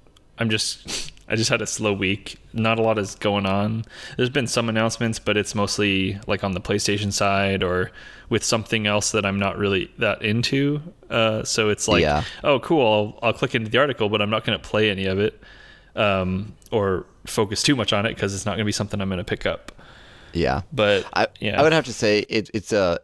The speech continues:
Speaker 2: the last few weeks have been, uh, the video game industry has been quiet and the movie and T V series i-, industry has been booming.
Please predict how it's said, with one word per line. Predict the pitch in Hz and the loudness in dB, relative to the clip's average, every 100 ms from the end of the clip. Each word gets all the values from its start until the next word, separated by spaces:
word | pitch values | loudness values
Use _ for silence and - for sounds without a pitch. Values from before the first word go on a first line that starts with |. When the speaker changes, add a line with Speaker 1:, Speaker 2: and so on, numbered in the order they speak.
| - | -4
Speaker 2:
the | 107 | -2
last | 101 98 107 - | 0 0 -2 -4
few | 113 101 | -2 0
weeks | 87 90 - - | 0 -2 -4 -4
have | 95 | -2
been, | 87 92 87 85 - _ - _ _ _ _ _ _ | 0 0 2 -2 -6 _ -20 _ _ _ _ _ _
uh, | - 73 76 73 73 71 - - - - | -2 0 2 2 0 -2 -8 -14 -14 -18
the | - 92 90 98 92 | -12 -8 0 2 2
video | 85 120 123 | 2 2 2
game | 107 98 | 2 2
industry | 95 - 92 | 2 0 0
has | 87 | 0
been | 92 82 | -2 -6
quiet | - 98 110 139 - _ - | -2 2 2 0 -2 _ -2
and | 98 95 90 90 85 | 0 2 2 0 0
the | 87 82 82 80 82 - _ _ - | 0 2 2 0 -2 -6 _ _ -4
movie | 92 113 131 107 98 92 92 85 | 2 4 4 2 2 4 2 2
and | 85 | 0
T | - 104 | 0 -2
V | 92 104 | 0 0
series | 95 92 87 82 80 | 0 0 2 2 0
i-, | - - - | -4 -8 -4
industry | 90 82 - 82 85 | -2 0 -2 0 0
has | 85 | 0
been | 82 82 | -2 -4
booming. | 80 78 - 50 | -2 -2 -2 -4